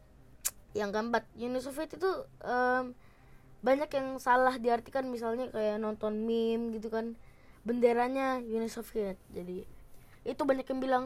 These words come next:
"Anda P K I ya, Anda P K I." Jadi yang tadi saya jelaskan itu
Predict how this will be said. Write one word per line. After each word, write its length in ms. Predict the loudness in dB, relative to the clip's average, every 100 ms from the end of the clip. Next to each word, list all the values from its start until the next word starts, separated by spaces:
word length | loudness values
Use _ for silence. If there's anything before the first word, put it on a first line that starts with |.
| 0
"Anda 240 | 0 2
P 160 | 2 0
K 240 | 2 2
I 160 | 2 0
ya, 80 | 0
Anda 240 | 0 -2
P 80 | -2
K 240 | -2 -4
I." 160 | -4 -4
Jadi 240 | -4 -4 -8 -14
yang 320 | -4 -4 0
tadi 160 | 0 0
saya 160 | -4
jelaskan 480 | 2 4 4 0 -2
itu 240 | -2 -8